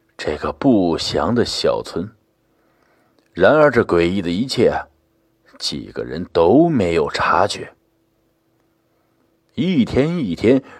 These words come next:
日子过去了，不知道从哪天起啊，太阳一落山，几人就锁门睡觉，闭门不出。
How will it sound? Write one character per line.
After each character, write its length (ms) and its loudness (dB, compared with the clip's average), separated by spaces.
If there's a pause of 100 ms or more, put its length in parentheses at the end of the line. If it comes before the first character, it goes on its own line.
(120)
日 340 2
子 160 -10
过 320 4
去 140 -10
了， 180 -14 (800)
不 200 2
知 100 -4
道 220 6
从 200 0
哪 200 4
天 200 -2
起 240 -6
啊， 180 -10 (420)
太 300 4
阳 220 4
一 160 2
落 160 6
山， 280 0 (260)
几 260 0
人 240 6
就 140 2
锁 480 2
门 260 2
睡 280 0
觉， 200 4
闭 300 -2
门 180 0
不 140 -2
出。 240 -8